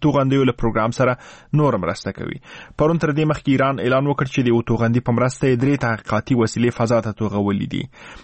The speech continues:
د امریکا د بهرنیو چارو وزارت یوې ویاندې وویل، واشنګټن د ایران د دغسې توغونو-،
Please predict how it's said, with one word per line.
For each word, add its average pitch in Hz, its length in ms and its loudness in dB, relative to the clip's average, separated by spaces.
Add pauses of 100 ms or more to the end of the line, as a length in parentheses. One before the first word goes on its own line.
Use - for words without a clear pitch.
د 131 140 2
امریکا 135 260 0
د 131 140 0
بهرنیو 131 340 0
چارو 127 240 2
وزارت 117 320 0
یوې 117 240 2
ویاندې 120 320 2
وویل، 147 400 2
واشنګټن 123 560 0
د 110 160 2
ایران 123 240 0
د 117 140 -2
دغسې 117 340 -4
توغونو-، 120 640 0